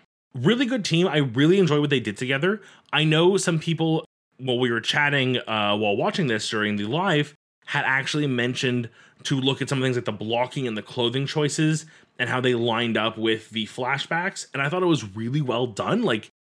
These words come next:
you know, it's the kind of thing you don't have to think about and you could probably not do. But when you put that little extra effort in, it just makes everything kind of click together nicer.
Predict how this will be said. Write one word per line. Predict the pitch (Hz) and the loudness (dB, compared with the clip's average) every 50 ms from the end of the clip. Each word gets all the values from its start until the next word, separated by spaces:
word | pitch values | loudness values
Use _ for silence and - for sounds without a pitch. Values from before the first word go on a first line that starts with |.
| _ _ _ - | _ _ _ -6
you | - 175 170 | 0 2 4
know, | 156 160 170 | 4 4 2
it's | 180 165 | 0 0
the | - 180 | -2 -4
kind | - - 214 | 0 0 0
of | 240 220 | 0 2
thing | - 233 220 | 2 2 2
you | 202 | 2
don't | 208 214 185 | 2 0 -2
have | 139 - - 160 175 170 - | -4 -2 -2 -2 -2 -2 -2
to | - 160 | -4 -4
think | - - 160 185 170 247 | -2 0 0 0 0 0
about | 240 262 277 269 - - | 0 2 0 0 0 0
and | 139 147 | 0 2
you | 143 143 | 2 2
could | 135 147 139 | 0 0 0
probably | - 156 151 151 156 156 | 2 0 2 4 2 2
not | 135 120 123 135 151 147 - 107 101 | 2 2 2 2 2 0 -2 -4 -2
do. | 120 135 160 208 262 294 294 - _ _ _ _ - | 0 2 2 2 2 0 -4 -6 _ _ _ _ 0
But | 175 170 | 2 4
when | 185 190 | 4 4
you | 190 175 | 4 2
put | 160 - - 190 | 2 0 -2 0
that | 214 214 185 | 2 2 2
little | 156 156 165 170 - | 4 4 2 2 0
extra | 131 139 - - - 151 - | -2 -4 -4 -2 -2 -2 0
effort | 131 135 - 143 123 113 | -2 -2 0 0 2 2
in, | 120 135 131 | 2 0 0
it | 117 | 0
just | 104 135 131 - | -2 -2 -2 -2
makes | 131 131 127 - | -2 -2 -2 -2
everything | 123 117 113 127 127 123 | -4 -4 -4 -2 -2 -2
kind | 117 135 123 117 | -2 -2 -2 -2
of | 113 - | -4 -6
click | - - - 120 113 - | -8 -8 -8 -8 -8 -6
together | - 113 113 110 110 104 | -6 -4 -4 -2 -2 -4
nicer. | 101 98 110 - - - 247 277 269 | -4 -4 -4 -4 -2 -2 -4 -4 -6